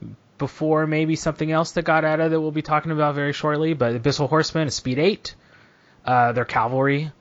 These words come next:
speed eight, melee three plus, defense five plus. Uh, nine attacks in the troop with eleven, thirteen nerve, hundred and forty points. Uh, you can also get them in a regiment, and they pick up eighteen attacks, and they're fourteen, sixteen for two fifteen.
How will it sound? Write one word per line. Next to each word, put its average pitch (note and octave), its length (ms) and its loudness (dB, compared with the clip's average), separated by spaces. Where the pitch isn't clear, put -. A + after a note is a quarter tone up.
speed D3 300 -2
eight, C#3+ 320 0
melee B2+ 300 -4
three B2+ 240 -6
plus, E3 460 -2
defense A2 440 -6
five C3 360 2
plus. - 500 -2
Uh, A2 580 -2
nine B2+ 320 -2
attacks C#3 500 -2
in C#3 180 -4
the C3 80 -4
troop E3 520 -4
with A#2+ 200 -4
eleven, B2 640 -2
thirteen C3 580 -2
nerve, C#3+ 500 2
hundred C3+ 240 2
and B2+ 120 0
forty A#2+ 220 2
points. E3+ 680 -4
Uh, G#2 540 2
you A#2 120 -6
can C3 120 0
also B2 200 0
get A#2 140 2
them A#2+ 160 -2
in A2+ 60 -2
a A2 60 -2
regiment, D3 500 0
and A#2+ 120 -4
they A2 100 -2
pick - 240 -4
up A#2 200 -2
eighteen B2+ 360 -4
attacks, B2+ 480 -2
and A#2 80 -2
they're A2 120 -4
fourteen, A2+ 500 -4
sixteen - 580 -2
for - 160 -6
two A#2+ 200 -2
fifteen. F#3 600 -4